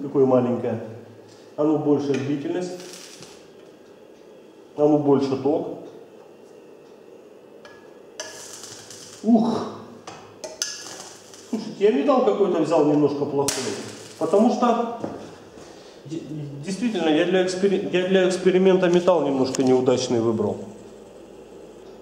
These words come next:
Сейчас объясню, почему.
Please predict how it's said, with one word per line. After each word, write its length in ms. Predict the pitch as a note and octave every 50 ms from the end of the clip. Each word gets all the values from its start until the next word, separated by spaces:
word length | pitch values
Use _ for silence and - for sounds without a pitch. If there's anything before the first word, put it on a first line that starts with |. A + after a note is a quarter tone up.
| - - - - - - - - - - - - - - - - - - - - - - - - -
Сейчас 240 | - - F3 F3 F3
объясню, 420 | E3+ E3 E3 D#3 D#3 - F3 F3 D#3
почему. 600 | D#3 D3+ - - D#3 D#3 D#3 D#3 D3+ D3 -